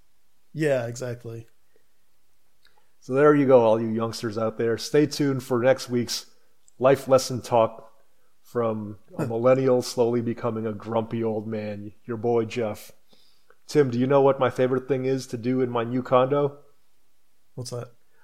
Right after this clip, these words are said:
Speaker 2: Watch old clips of the nineteen nineties Chicago Bulls, which, which leads to our next topic. Tim, I'm gonna give you a, a quiz here.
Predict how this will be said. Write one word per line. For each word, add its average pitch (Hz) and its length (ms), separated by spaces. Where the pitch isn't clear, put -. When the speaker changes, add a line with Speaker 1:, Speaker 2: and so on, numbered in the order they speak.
Speaker 2:
Watch 120 580
old 139 320
clips - 440
of 120 140
the 127 80
nineteen 139 600
nineties 123 540
Chicago 135 640
Bulls, 117 680
which, - 240
which 135 440
leads 151 280
to - 140
our 131 140
next 151 340
topic. 104 460
Tim, 185 280
I'm 151 120
gonna 165 200
give 151 200
you 143 320
a, 110 380
a 160 60
quiz 196 320
here. 123 360